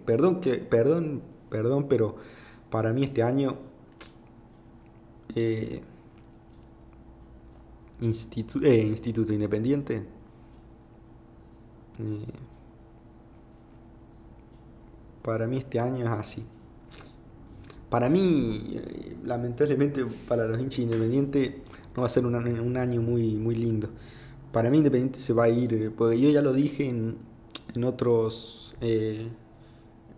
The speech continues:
en otras charlas, por así decirlo, lo dije y para mí Independiente se va a ir por la tabla anual, se va a ir este año. Porque no sé en qué tabla anual, en qué parte está, a ver.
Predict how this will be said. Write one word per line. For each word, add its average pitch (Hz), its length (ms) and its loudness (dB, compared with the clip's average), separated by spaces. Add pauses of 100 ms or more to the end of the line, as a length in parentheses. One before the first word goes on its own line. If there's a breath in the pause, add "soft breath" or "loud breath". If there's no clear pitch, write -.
(120)
en 123 100 -2
otras 127 220 -2
charlas, 117 340 0
por 113 100 0
así 110 200 -2
decirlo, 123 420 -4
lo 110 140 2
dije 120 300 0
y 131 40 2
para 107 300 -2
mí 127 240 -2
Independiente 113 580 -2
se - 140 -2
va 113 60 4
a 113 40 4
ir 113 80 0
por 113 140 0
la 104 100 -4
tabla 113 300 0
anual, 110 400 -4
se - 180 -4
va 104 120 0
a - 20 -8
ir 110 160 -6
este - 180 -4
año. 104 220 -6 (260 loud breath)
Porque 120 240 -2
no 170 100 2
sé 208 160 -2
en 175 140 0
qué 139 100 -2
tabla 131 260 2
anual, 120 240 -4
en 123 80 0
qué 143 80 -2
parte 143 280 0
está, 113 160 -4
a 104 40 0
ver. 151 220 -6